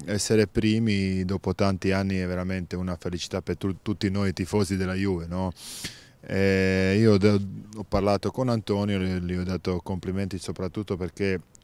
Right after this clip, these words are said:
è riuscito in così poco tempo, eh, dare alla squadra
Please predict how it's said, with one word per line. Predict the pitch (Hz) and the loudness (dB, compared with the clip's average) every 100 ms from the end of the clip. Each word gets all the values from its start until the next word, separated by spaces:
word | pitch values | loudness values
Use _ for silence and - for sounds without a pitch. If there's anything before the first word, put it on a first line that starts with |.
| - | -10
è | 90 98 | -4 -4
riuscito | 95 92 104 104 | -4 -4 -4 -4
in | 92 | -4
così | 95 90 | -4 -4
poco | 82 110 - 92 | 0 0 2 -2
tempo, | 95 90 87 107 107 101 - - - - | -2 -4 0 2 2 -2 -18 -20 -18 -6
eh, | 98 95 92 92 92 92 | -2 0 0 0 -2 -2
dare | 104 101 | 0 0
alla | 98 98 | 0 -2
squadra | 95 - 104 98 95 95 | -4 -2 -2 -2 -2 -2